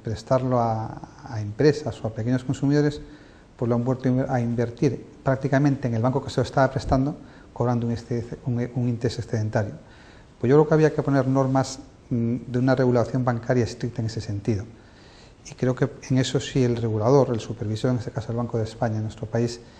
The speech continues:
tenía que haber estado, tenía que haber andado con un poquito más de tino en su momento.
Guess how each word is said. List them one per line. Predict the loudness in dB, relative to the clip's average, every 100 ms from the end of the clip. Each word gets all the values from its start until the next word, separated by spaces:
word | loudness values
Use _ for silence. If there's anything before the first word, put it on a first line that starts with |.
| -20 -20 -8
tenía | -2 0
que | 2
haber | 4 2
estado, | 0 -2 0 0
tenía | -2 0
que | 2
haber | 2
andado | 4 0 0
con | -4
un |
poquito | -2 -2 -2
más | -2 -2
de | -2
tino | -4 -6
en | -6
su | -6
momento. | -8 -10